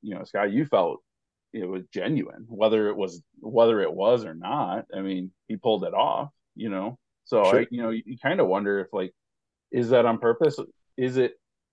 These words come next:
Speaker 1: is it strategic to his mission, or is he, is that,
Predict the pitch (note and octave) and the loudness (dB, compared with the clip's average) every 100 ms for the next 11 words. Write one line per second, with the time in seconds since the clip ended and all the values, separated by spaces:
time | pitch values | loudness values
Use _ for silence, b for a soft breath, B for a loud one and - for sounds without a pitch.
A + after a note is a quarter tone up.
0 | _ _ _ _ - A#2 G#2+ G#2+ F#2 - | _ _ _ _ -6 -4 -4 -6 -8 -12
1 | G2 - D3+ D3 F3 E3+ - F#2+ - B2+ | -14 -8 -8 -2 -4 -4 -14 -16 -10 -6
2 | B2 A#2 A2+ G2 F#2 A2+ C3 D#3 D#3 D#3+ | -4 -2 -2 -4 -4 -4 -4 -6 -6 -8
3 | E3+ F3+ - G#2 G#2 G#2 G2+ - G#2 - | -12 -16 -8 -2 0 0 -4 -6 -8 -6
4 | G2+ F2+ F#2+ F#2+ | -8 -6 -6 -4